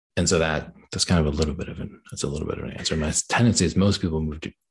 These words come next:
very quickly to symbol and just extract the symbol and then feel like that's what the dream was offering them. But it was offering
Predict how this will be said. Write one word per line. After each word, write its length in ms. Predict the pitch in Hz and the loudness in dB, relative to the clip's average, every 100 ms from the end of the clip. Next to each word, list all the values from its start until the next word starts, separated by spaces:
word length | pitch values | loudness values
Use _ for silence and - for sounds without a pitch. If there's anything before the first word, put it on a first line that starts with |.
| - | -2
very 300 | 92 85 80 | 0 2 0
quickly 340 | - 92 - | 0 -4 -4
to 140 | 76 82 | -6 -2
symbol 520 | - 82 80 123 139 | 0 0 -2 -2 -2
and 120 | - - | -4 -4
just 180 | - | -4
extract 460 | - - - - - | -2 -2 -4 -6 -8
the 80 | - | -4
symbol 420 | - 80 - - | -4 -4 -6 -8
and 100 | - | -10
then 120 | - - | -10 -8
feel 160 | - | -6
like 140 | - - | -6 -6
that's 260 | - - - | -6 -6 -10
what 80 | |
the 60 | - | -10
dream 240 | - 60 | -8 -8
was 140 | - - | -6 -6
offering 380 | - - - 50 | -6 -8 -10 -10
them. 200 | - - - - - - - - _ _ | -10 -12 -20 -20 -20 -20 -20 -20 _ _
But 100 | 85 | 0
it 60 | 78 | 2
was 120 | 73 | 2
offering 580 | 78 80 - 78 - | 2 0 -4 -6 -10